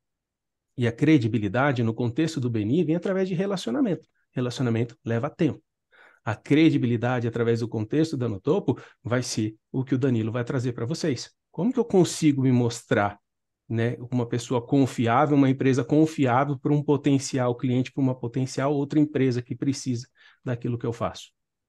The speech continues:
É importantíssimo a gente entender que esse não é um ciclo do achismo, é um ciclo da realidade. Você precisa gerar credibilidade para que a pessoa ou outra empresa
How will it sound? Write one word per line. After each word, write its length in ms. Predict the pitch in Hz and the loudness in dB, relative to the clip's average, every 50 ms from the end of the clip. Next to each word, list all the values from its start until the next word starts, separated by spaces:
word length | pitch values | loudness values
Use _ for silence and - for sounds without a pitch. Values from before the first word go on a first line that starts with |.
| _ _ _ _ _ _ _ _ _ _ | _ _ _ _ _ _ _ _ _ _
É 80 | 147 139 | -2 -2
importantíssimo 1000 | 151 151 - - 190 - 202 185 160 160 - - 185 208 208 - - 151 139 - | 0 2 2 2 2 4 4 2 2 2 0 -2 -2 -2 -2 -2 0 0 0 2
a 120 | - 139 139 | 0 0 0
gente 360 | 120 131 139 143 139 - 147 | 0 0 0 0 0 0 -2
entender 580 | 135 127 131 120 113 110 123 139 147 139 - - - | -2 0 0 0 0 2 2 2 2 0 -2 -6 -8
que 320 | - - 135 127 143 165 | -4 0 2 4 4 4
esse 200 | 170 - - - | 2 0 -2 -2
não 240 | 139 131 135 143 143 | 0 2 2 2 0
é 80 | 156 | 0
um 140 | 180 190 180 | 0 -2 -2
ciclo 580 | - - - - 160 160 151 - - 131 127 117 | -4 -6 -6 -4 -4 -4 -4 -4 -4 -4 -4 -4
do 220 | 117 113 120 131 | -4 -4 -2 0
achismo, 540 | 139 135 135 - - 127 110 101 104 92 - _ _ _ _ _ | 0 0 0 0 -2 -2 -2 -2 -4 -8 -10 _ _ _ _ _
é 140 | - 135 131 | -4 -2 -2
um 80 | 139 131 | -2 -2
ciclo 420 | - - - 156 151 156 175 165 | -4 -4 -4 -4 -4 -2 -2 -2
da 180 | 160 165 160 165 | 0 0 0 2
realidade. 680 | 151 165 170 170 175 202 226 208 180 135 123 120 - _ _ _ _ _ - | 2 2 2 2 0 0 0 0 0 0 0 -2 -6 _ _ _ _ _ -6
Você 240 | 131 123 - - 156 | -6 -2 0 -2 -2
precisa 800 | 156 151 147 147 - - - - 180 214 269 277 269 226 196 | 0 0 0 0 0 -2 -4 -2 2 4 4 4 4 4 4
gerar 340 | 156 156 151 127 123 120 120 | 4 4 4 4 4 2 0
credibilidade 920 | - - 131 123 113 117 110 117 107 107 107 104 107 104 117 135 147 180 185 - _ _ _ _ | 2 2 0 0 0 0 -2 -2 -2 -2 0 0 2 2 2 2 0 -4 -8 -10 _ _ _ _
para 140 | - 135 131 | -10 -8 -6
que 100 | - 147 | -4 -4
a 60 | 139 | -2
pessoa 600 | 143 151 139 - - - 139 131 135 147 160 175 - | -2 -2 -4 -2 -2 0 2 4 4 4 4 2 2
ou 120 | 139 127 | 0 0
outra 220 | 123 120 123 - 160 | 0 0 0 2 0
empresa 460 | 175 165 - 131 135 135 143 175 | 0 0 0 0 0 0 0 -4